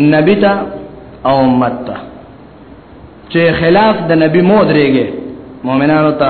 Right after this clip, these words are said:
امت ته ویخه. چې د مقابله کې وری او نشه او نه درېږي. دویم ترغیب ذکر کې طاعت د رسول ته.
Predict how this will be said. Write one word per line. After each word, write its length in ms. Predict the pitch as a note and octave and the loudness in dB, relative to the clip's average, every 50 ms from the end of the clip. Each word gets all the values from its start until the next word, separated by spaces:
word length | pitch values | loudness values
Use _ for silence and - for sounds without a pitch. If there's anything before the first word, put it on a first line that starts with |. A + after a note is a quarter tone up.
| B2+ B2 | 0 0
امت 260 | B2 B2+ C3 C3+ B2+ - - | 0 0 0 0 -2 -4 -4
ته 80 | B2+ | -4
ویخه. 340 | A#2+ A#2+ A#2 A2+ - A#2+ A2+ A2+ - - - - - - - - - | -4 -4 -4 -6 -6 -8 -10 -10 -14 -18 -20 -20 -20 -20 -20 -20 -18
چې 100 | - - C3 | -10 -8 -6
د 140 | C3+ C3+ | -2 0
مقابله 540 | F3 F#3+ G3+ G3+ G3+ F#3 F3+ E3 E3+ D#3+ D#3 D3 | 2 2 2 2 2 2 2 2 2 2 2 0
کې 100 | C#3 D3 | 0 0
وری 300 | C#3 C#3 C#3 C3+ C#3 C3+ | 0 0 0 2 0 0
او 120 | C3 B2+ | 2 0
نشه 260 | B2+ C3 A#2+ - C#3 B2+ | 0 -2 -4 -4 -4 -4
او 80 | B2 | -4
نه 100 | A#2+ A#2 | -4 -6
درېږي. 400 | G#2+ G#2+ A2 A2 G#2+ G#2 G#2+ G#2+ - - - - - - - - - - - - - - - - - | -6 -6 -8 -8 -8 -8 -12 -12 -14 -18 -20 -20 -20 -20 -20 -20 -20 -20 -20 -20 -20 -20 -20 -12 -4
دویم 320 | - F3 G3+ G#3+ A3 A3 A3+ A3 | 0 2 2 4 4 2 2 2
ترغیب 360 | G3 F#3 F3 E3+ G3+ G#3 F#3+ | 2 2 2 2 2 2 2
ذکر 320 | F3 E3 F3 E3 E3 D#3 D#3+ | 2 0 0 2 2 0 0
کې 260 | E3 - F3+ F3 - | 0 0 0 0 2
طاعت 300 | D#3+ D3+ D3+ D3+ D#3+ D#3+ C#3+ C3+ | 0 0 0 0 0 -2 -2 -2
د 40 | C#3+ | -2
رسول 360 | C3 C3 B2+ - C#3 C3 B2+ A2+ | -2 -2 -2 -4 -4 -4 -4 -6
ته. 180 | - A2+ A2 | -8 -10 -10